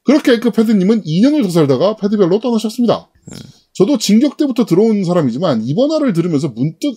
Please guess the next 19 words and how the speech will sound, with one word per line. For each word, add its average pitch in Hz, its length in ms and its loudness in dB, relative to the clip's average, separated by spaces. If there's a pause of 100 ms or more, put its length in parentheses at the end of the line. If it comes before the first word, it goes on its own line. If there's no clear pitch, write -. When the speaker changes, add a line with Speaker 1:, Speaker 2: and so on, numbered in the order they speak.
Speaker 1:
아제트님이 311 640 -6
안 247 160 -2
계셨던 175 320 -4
깸덕비상이 233 520 -6
어땠었지? 254 880 -6 (380)
하는 262 160 0
궁금증이 294 440 0
생-, 196 260 2
생겨 160 460 -2 (340)
초창기 311 400 -4
걸 285 160 -4
다시 160 160 -4
들어봤는데 127 640 -2
게스트 302 720 -2 (160)
분들이 214 280 -2
분량 208 300 -2
채워주시는 190 440 -2
것도 175 180 -4
있지만 120 380 -8